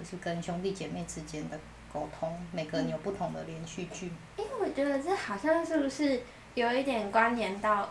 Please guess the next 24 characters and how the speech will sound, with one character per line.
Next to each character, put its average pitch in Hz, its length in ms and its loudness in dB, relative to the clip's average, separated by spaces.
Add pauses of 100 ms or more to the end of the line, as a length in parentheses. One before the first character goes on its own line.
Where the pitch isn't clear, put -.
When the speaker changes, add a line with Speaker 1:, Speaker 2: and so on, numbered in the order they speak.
Speaker 2:
用 214 320 4
错 214 540 2
力， 226 340 2 (220)
就 320 80 2
是 370 140 6
那 370 140 8
个 294 160 6
力 285 200 4
不 277 160 2
只 220 240 2
是， 226 220 0
就 294 140 2
是 339 60 6
在 330 160 8
身 294 240 6
体 277 200 4
上 220 280 4 (300)
用 262 180 4
错 247 220 6
力， 226 200 4
Speaker 1:
嗯。 - 20 2
Speaker 2:
然 196 120 0
后 214 220 6
在 226 240 6